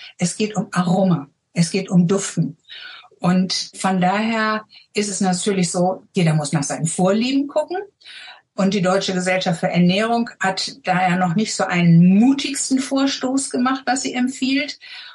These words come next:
Und die Planetary Health Diet wird sicher in den nächsten Jahren noch weitere Schritte gehen, um noch mehr die pflanzlichen Eiweiße insbesondere nach vorne zu bringen. Und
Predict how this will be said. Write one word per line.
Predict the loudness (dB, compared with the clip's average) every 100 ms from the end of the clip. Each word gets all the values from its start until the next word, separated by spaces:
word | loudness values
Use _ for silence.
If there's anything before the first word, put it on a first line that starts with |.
| _
Und | -2 0 0 -4 -8
die | -6 -4
Planetary | 0 2 4 4 4
Health | 2 -2 -2
Diet | 0 0 -2 -6 -18 _ _
wird | -2 0 0 -2
sicher | -4 -2 -2 0 0 -2
in | -2
den | -2 0
nächsten | -2 -2 0 2
Jahren | 2 2 2 2 0 0
noch | 0 0 -2 -2
weitere | -2 0 -2 0 0
Schritte | 0 -2 0 -2
gehen, | 2 2 2 -2 -8 -20 -14 -2
um | 0 2 0 -4 -6
noch | 0 2 2 0 -2
mehr | -2 0 0 2 2 -2 -8 -20 -18 -4
die | 0 2 2 -2
pflanzlichen | -8 -2 0 0 0 -2 -2 -2
Eiweiße | -2 0 0 0 0 0
insbesondere | 0 -2 -2 -2 0 2 4 4 4 2 0 -2
nach | -4
vorne | 0 0 0
zu | -2 -2
bringen. | 0 0 0 -4 -8 -20 -16 -4
Und | 0 0 -4